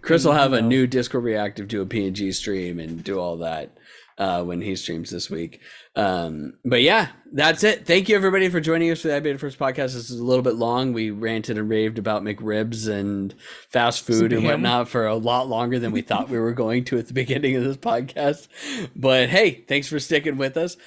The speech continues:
Speaker 1: Uh, we hope that you enjoyed it. You can find us at I beta first dot com or I B F dot co, where you can direct anybody that wants to listen to our podcast, uh, to find where we're at, either just listening directly through the website or listening to us through their favorite podcast system,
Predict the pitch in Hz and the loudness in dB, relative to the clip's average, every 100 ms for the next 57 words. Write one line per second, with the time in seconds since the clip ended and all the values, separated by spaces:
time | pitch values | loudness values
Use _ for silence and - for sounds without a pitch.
0 | _ 107 104 104 139 139 123 98 107 98 | _ -6 -4 0 0 0 -4 -6 -4 -4
1 | 95 90 117 127 127 147 160 160 - - | -4 -2 0 -2 0 2 4 4 0 0
2 | 139 139 117 127 143 139 123 135 131 113 | 2 4 2 2 4 2 2 -2 -2 -2
3 | 131 139 139 123 110 123 123 117 113 - | -2 -2 0 0 0 0 0 -2 -4 -2
4 | 131 202 113 107 92 101 98 113 110 113 | -4 -4 -6 -6 -4 -4 -2 0 0 0
5 | 113 113 107 113 110 117 123 123 107 117 | 0 -2 -2 -4 -2 -4 0 0 0 0
6 | 110 131 139 - - - - 113 110 104 | -2 -2 -4 -4 -16 -20 -4 0 2 2
7 | 104 101 - 85 117 - 127 127 127 117 | 0 -2 -10 -6 -6 -2 2 4 2 0
8 | 117 120 131 127 127 113 117 120 - 107 | 0 2 4 4 0 0 -2 -2 -4 -6
9 | 107 98 95 98 - 101 107 110 98 98 | -4 -6 -6 -8 -6 -4 -2 -2 -2 -2
10 | 98 95 98 - 101 98 127 - 180 185 | -2 -4 -6 -6 -6 -2 0 0 -2 -2
11 | - - _ 139 175 175 165 143 135 151 | -10 -20 _ 4 6 6 4 2 0 2
12 | 156 143 127 143 135 127 - 131 123 120 | 2 0 0 -2 -2 -2 -2 0 0 0
13 | 113 113 113 104 107 - 98 92 87 98 | -2 -2 -2 -2 -2 -6 -4 -4 -4 -6
14 | 87 - 110 98 104 87 | -4 -4 -2 -2 -2 -4